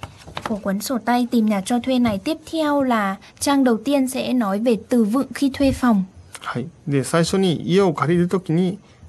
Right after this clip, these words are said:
Speaker 2: えー、使える言葉について、えー、紹介をしているページがあります。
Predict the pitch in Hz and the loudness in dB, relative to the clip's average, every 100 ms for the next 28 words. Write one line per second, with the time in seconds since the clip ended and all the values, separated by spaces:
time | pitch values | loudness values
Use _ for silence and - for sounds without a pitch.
0 | - 135 120 - - 165 170 165 - 156 | -2 -2 -2 -2 0 2 2 0 -2 0
1 | 180 185 202 - - - - 147 143 151 | 2 2 -2 -10 -20 -12 -2 -2 0 -2
2 | 123 - 147 143 135 123 117 139 123 120 | -2 0 0 0 -4 -4 -2 -2 0 2
3 | 120 110 - - - - - - 135 117 | 2 0 -4 -20 -18 -16 -12 -2 0 2
4 | 143 151 139 120 110 101 117 113 98 101 | 0 0 0 0 0 -2 -2 -4 -4 -6
5 | 98 - | -8 -12